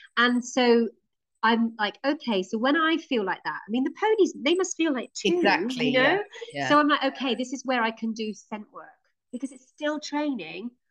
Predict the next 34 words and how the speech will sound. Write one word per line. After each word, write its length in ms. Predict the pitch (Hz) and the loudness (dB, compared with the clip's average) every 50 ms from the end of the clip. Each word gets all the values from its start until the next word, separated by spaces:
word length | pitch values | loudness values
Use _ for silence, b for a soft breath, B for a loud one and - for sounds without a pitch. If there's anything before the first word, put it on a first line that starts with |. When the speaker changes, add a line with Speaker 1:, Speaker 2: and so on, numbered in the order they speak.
| _ - | _ -4
Speaker 2:
Yeah. 220 | 165 156 139 - - - _ - | -2 -2 -2 -2 -4 -8 _ -2
Speaker 1:
But 120 | 247 233 | 2 4
it's 320 | 240 240 240 - - - | 4 4 2 -2 -6 -6
a 60 | 254 247 | -6 -6
kind 320 | - - - 240 254 254 | -6 -8 -6 -2 0 0
of, 300 | 247 240 233 226 214 202 - _ _ _ _ _ _ | 0 2 0 0 -2 -6 -10 _ _ _ _ _ _
it's 200 | 240 240 240 - | -2 -2 -2 -4
a 40 | 226 | -8
different 480 | 196 - 254 254 254 - 262 262 254 - - | -2 -2 -2 -2 -2 -4 -6 -6 -6 -6 -8
activity. 880 | 240 - - - - 233 214 226 226 - - 240 233 240 262 285 294 285 B B B B B - | -12 -14 -12 -4 -2 -2 0 -2 -4 -4 0 0 2 4 2 2 0 -2 B B B B B 2
And 280 | 226 226 226 226 226 226 | 2 4 2 2 -2 -4
so, 520 | - - - 240 233 226 220 226 226 220 190 - - - | -4 -4 -2 0 2 2 2 2 0 -2 -4 -8 -6 -2
um, 420 | 214 208 208 208 202 208 202 - - | 0 0 0 0 -2 -6 -12 -12 -2
that's 300 | - 214 202 - - - - | 0 0 0 0 -4 -10 -10
what 120 | - 196 - | -10 -6 -2
I 240 | 202 196 196 196 190 196 190 190 - 190 | -2 0 0 -2 -4 -8 -12 -18 -10 -2
will 180 | 196 196 196 196 | 0 0 2 2
do 400 | 196 190 196 196 190 190 185 180 | 2 2 2 0 -2 -4 -8 -8
tomorrow, 560 | - 233 226 254 311 349 285 196 180 170 170 170 | -6 -4 -2 0 0 0 0 0 0 -2 -4 -4
because 520 | 170 175 175 - 196 190 185 180 180 - - _ _ _ _ _ - | -6 -8 -6 -4 -2 -2 -2 -2 -4 -10 -16 _ _ _ _ _ 4
these 340 | 214 220 226 226 214 202 - - | 6 6 6 6 4 0 -2 -2
last 400 | 208 208 202 196 196 196 - - | 2 2 4 4 2 0 -6 -6
three 220 | - 269 262 247 240 | -4 -2 -2 -2 0
days, 560 | 247 254 240 208 180 165 170 160 220 220 - _ _ _ _ - | 0 0 0 0 -2 -4 -6 -8 -10 -12 -14 _ _ _ _ -2
I 140 | 208 208 208 | 0 0 0
have 100 | 208 202 | 0 -4
sat 260 | - - 214 214 - _ - | -6 -8 -8 -8 -10 _ -14
on 180 | 190 190 196 | -12 -8 -6
Reg 200 | 196 196 196 196 | -4 -4 -4 -4
and 160 | 190 185 190 | -4 -6 -4
Rum 380 | 208 208 180 170 175 202 220 233 - _ _ - | -2 -2 -2 -2 -4 -8 -14 -16 -18 _ _ -14
Monday, 260 | 202 202 196 214 208 | -12 -10 -8 -8 -10
Tuesday, 400 | 208 - - 190 180 - 190 196 | -8 -8 -10 -10 -8 -6 -6 -6
Wednesday, 540 | 190 175 165 165 170 - _ 202 202 233 233 | -4 -4 -6 -6 -10 -12 _ -12 -12 -12 -12